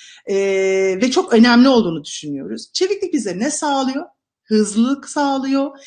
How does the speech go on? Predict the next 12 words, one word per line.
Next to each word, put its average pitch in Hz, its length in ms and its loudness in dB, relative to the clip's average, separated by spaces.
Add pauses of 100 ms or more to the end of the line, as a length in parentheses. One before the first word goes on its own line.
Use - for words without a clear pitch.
(140)
Yeniliğe 269 560 4
anında 196 500 0
adapte 285 420 0
olmak 285 340 0
için, 294 460 -4 (240)
e, 202 680 -2 (440)
bizi 226 480 2
kendi 226 340 2
kendimize 294 560 6
ivme 214 400 2
katmamızı 330 600 0
sağlıyor 311 560 4